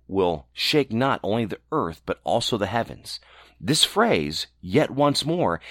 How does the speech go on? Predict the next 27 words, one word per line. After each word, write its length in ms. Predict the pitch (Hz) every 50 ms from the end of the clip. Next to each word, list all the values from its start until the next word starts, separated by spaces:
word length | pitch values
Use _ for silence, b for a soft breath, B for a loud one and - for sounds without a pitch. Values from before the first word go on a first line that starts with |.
| B B B B B
indicates 640 | - 208 226 247 240 - - 120 113 101 - -
the 120 | - 110 98
removal 540 | 92 104 101 123 160 196 185 208 214 196
of 100 | 156 -
things 500 | - - - 104 98 98 98 101 92 78
that 180 | 76 87 87 80
are 120 | 85 85
shaken, 580 | 82 - - 113 107 107 - 90 71 64 60 - - -
that 200 | 87 85 82 87
is, 500 | 101 95 67 - - - - - - - _ _ b b b b b b b
things 580 | b 104 104 101 104 113 120 120 113 - - - b b b b b b b b b
that 140 | 87 82
have 520 | - - - - 101 92 92 90 87 - - - -
been 240 | - 95 87 82 78
made, 400 | 78 78 76 67 58 50 - _ _ _ B B B B B B B
in 180 | 95 104 101 -
order 560 | - 143 151 175 160 113 92 87 95 110 - _ _ _ _ _ -
that 300 | - 104 98 87 - -
the 340 | 98 95 87 82 80 73 - _ _ _ _ _ -
things 680 | - - 170 156 117 82 73 73 78 80 - - - _ -
that 160 | 80 - -
cannot 340 | 101 107 127 147 170 - -
be 100 | 101 82
shaken, 520 | - - 82 73 71 - 73 73 90 101 _ _ - _ _ _ _ _ _ _ _ _ _ _ _ _ _ _ _ _ _ _ _ _ _ -
they 160 | 78 87 87
may 240 | 87 92 90 87 - _ _ _ -
remain. 480 | 90 98 104 110 113 117 101 - -